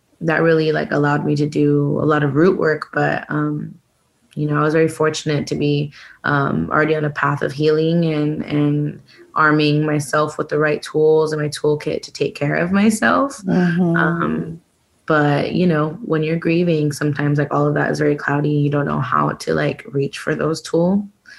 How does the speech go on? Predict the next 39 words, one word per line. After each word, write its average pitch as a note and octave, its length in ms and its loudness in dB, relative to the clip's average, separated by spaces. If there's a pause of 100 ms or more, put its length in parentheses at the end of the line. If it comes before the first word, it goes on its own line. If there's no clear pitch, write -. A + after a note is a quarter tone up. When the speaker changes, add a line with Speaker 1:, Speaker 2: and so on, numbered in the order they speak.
Speaker 2:
Right. D#3+ 380 2
Speaker 1:
Um, D3 560 -4
until C#3 540 0
it's, - 260 -2
like, - 260 -4 (840)
you D#3+ 160 4
know, C#3+ 380 0 (420)
almost G#3 360 2
too G#3 140 2
late. E3+ 480 2
But, D3 420 0
um, D3 220 0
Speaker 2:
Right. D#3+ 260 2
Speaker 1:
thankfully, D3+ 440 -4 (100)
it D3+ 100 2
wasn't D3+ 360 0
too - 180 -4
late. D3+ 400 0
And D3+ 180 -2
so, - 540 -4 (580)
um, - 480 -4 (100)
I D3 140 -4
was D3 120 -2
surrounded D#3 300 -4
by D#3+ 80 -2
a - 80 0
lot - 120 0
of F3 80 -4
support, - 600 -4
thankfully. - 720 -4
And, E3 380 -8 (640)
um, - 420 -4 (220)
it - 60 -4
was D3+ 160 -2
allowed D#3 560 0
the E3 120 -4
space - 440 -4
to - 160 -8
grieve. - 420 -6